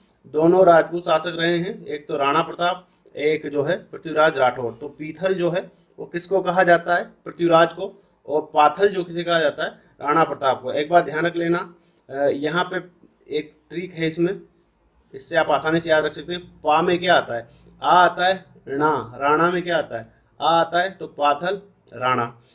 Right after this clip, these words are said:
और पी में क्या आता है? पीथल में P आता है। और पृथ्वी में क्या आता है? वी आता है। तो ई, ई जहाँ आएंगे वहाँ पीतल, और जहाँ पाथल राणा। समझ में आ गई? आ की मात्रा, ई की मात्रा से आप, अ, भेद पैदा कर सकते हैं। सेठिया जी की अन्य प्रसिद्ध रचनाएं हैं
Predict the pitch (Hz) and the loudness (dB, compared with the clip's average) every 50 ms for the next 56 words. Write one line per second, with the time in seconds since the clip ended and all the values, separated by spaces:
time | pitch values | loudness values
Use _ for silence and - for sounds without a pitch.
0 | _ _ - - 143 - _ - 160 170 175 180 190 175 180 190 185 165 135 - | _ _ -16 -14 -14 -14 _ -10 -4 -2 0 0 0 2 4 6 6 6 6 4
1 | 135 131 127 - - 160 160 160 175 175 175 170 175 180 180 180 180 175 175 165 | 0 -2 -2 -4 -8 -10 -8 -4 -2 -2 0 -2 -2 -4 -6 -4 0 2 2 2
2 | 165 170 185 - - _ _ _ _ - - - - 156 156 - - 180 180 180 | 0 -2 -8 -10 -12 _ _ _ _ -16 -16 -16 -14 -14 -16 -12 -8 -4 0 0
3 | 170 170 175 175 165 143 - 143 131 123 123 143 170 175 170 165 156 - 170 175 | 0 0 2 0 0 0 0 -2 -2 -2 -2 -4 -2 0 2 2 2 0 -2 -6
4 | 175 - _ _ _ _ - - - - 165 170 175 170 175 180 170 170 170 165 | -6 -6 _ _ _ _ -18 -16 -10 -6 -4 -4 -4 -4 -6 -8 -6 -4 -2 0
5 | 170 175 170 165 165 160 180 - - - 131 143 151 156 - 165 160 165 - 180 | 0 0 0 0 -2 -4 -8 -10 -12 -14 -12 -8 -8 -8 -8 -6 -8 -6 -4 -6
6 | 175 185 180 _ _ _ _ _ _ - - 139 135 143 156 160 165 - - - | -6 -6 -8 _ _ _ _ _ _ -14 -14 -10 -6 -2 -2 0 -2 -2 -4 -12
7 | _ _ _ _ _ _ _ _ - 147 147 151 147 185 185 196 175 - - - | _ _ _ _ _ _ _ _ 2 4 4 4 4 0 -4 -4 -4 -10 -14 -12
8 | 127 139 135 139 143 151 151 147 156 156 170 180 175 175 175 175 - 123 139 147 | -8 -6 -4 -4 -4 -4 -6 -6 -4 -2 -2 0 0 -2 -4 -6 -6 -4 -4 -4
9 | 147 170 165 160 151 151 156 170 160 160 151 156 156 156 147 143 147 147 - 160 | -4 -4 -6 -4 -4 -4 -6 -6 -8 -8 -8 -8 -10 -8 -8 -8 -8 -10 -10 -10
10 | 156 - - _ _ _ _ _ _ _ - 139 139 135 - 127 135 151 156 156 | -10 -12 -12 _ _ _ _ _ _ _ -16 -14 -14 -14 -12 -2 2 2 4 4
11 | 156 156 143 143 143 135 135 131 139 127 - 151 170 175 - _ - - _ _ | 4 2 4 4 4 2 0 -4 -6 -10 -12 -12 -12 -12 -14 _ -20 -20 _ _
12 | - - 156 170 170 170 196 202 196 196 202 196 208 208 - 151 165 170 190 190 | -8 -2 0 0 0 4 4 4 4 4 2 -2 -4 -4 -4 0 0 2 2 0
13 | 180 170 170 - 202 170 180 196 196 - - _ _ _ _ - 139 139 139 - | -2 -4 -8 -8 -6 -2 -2 -2 -2 -2 -8 _ _ _ _ -8 -8 -6 -6 -4
14 | 156 160 165 180 180 160 170 196 220 - - | -2 0 2 2 2 0 -2 -2 -6 -8 -14